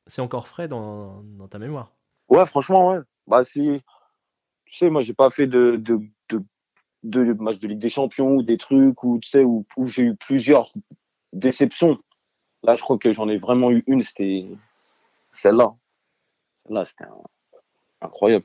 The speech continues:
Speaker 2: Dans le vestiaire, quand on est rentré, on aurait pu entendre une mouche voler.
Speaker 1: C'était à ce point-là, ouais, parce qu'en plus, il y avait le, le voyage au retour, j'imagine, jusqu'à, jusqu'à Andrézieux.
Speaker 2: Ouh là là. Ouh là là.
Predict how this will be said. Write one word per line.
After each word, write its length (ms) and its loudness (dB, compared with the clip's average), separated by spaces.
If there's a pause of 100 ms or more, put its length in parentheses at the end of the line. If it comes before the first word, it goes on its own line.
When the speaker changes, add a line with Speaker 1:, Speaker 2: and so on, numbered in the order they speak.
(920)
Speaker 2:
Dans 120 4
le 60 2
vestiaire, 340 2
quand 100 -6
on 60 -2
est 60 -2
rentré, 300 -4
on 60 -2
aurait 200 -4 (280)
pu 120 -8
entendre 280 0
une 140 2
mouche 180 -2
voler. 240 2 (720)
Speaker 1:
C'était 200 -10
à 60 -4
ce 60 -12
point-là, 220 -6
ouais, 100 -6
parce 120 -18
qu'en 140 -8
plus, 200 -12
il 40 -8
y 20 -4
avait 160 -4
le, 180 -6
le 80 -8
voyage 320 -4
au 60 -8
retour, 340 -8
j'imagine, 400 -10
jusqu'à, 580 -16
jusqu'à 200 -14
Andrézieux. 400 -2
Speaker 2:
Ouh 80 6
là 180 6
là. 80 -2 (800)
Ouh 100 -12
là 140 -8
là. 60 -20